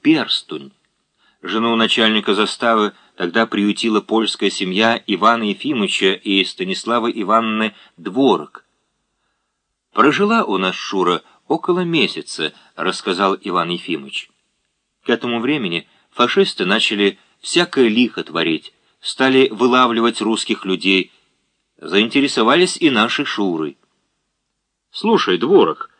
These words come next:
спросил однажды староста, «у тебя какая-то русская живет». «Ну так что?»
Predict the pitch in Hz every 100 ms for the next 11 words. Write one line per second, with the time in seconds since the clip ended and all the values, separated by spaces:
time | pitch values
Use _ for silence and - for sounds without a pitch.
0 | _ - 107 104 104 98 87 95 90 87
1 | - 85 - - - _ _ _ _ _
2 | _ 78 - 90 117 - - 143 151 151
3 | 127 135 - 170 165 139 117 78 - _
4 | _ _ _ _ _ _ _ _ - 71
5 | - - - 80